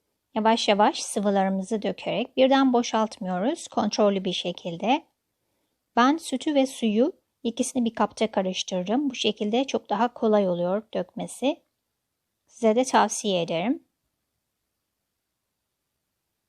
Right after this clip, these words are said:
Hamurumuz toparlanıp tek bir top haline gelinceye kadar güzelce karıştırıyoruz.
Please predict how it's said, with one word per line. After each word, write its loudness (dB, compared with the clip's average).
Hamurumuz 4
toparlanıp 0
tek -4
bir 2
top 0
haline -2
gelinceye 0
kadar 0
güzelce 0
karıştırıyoruz. -4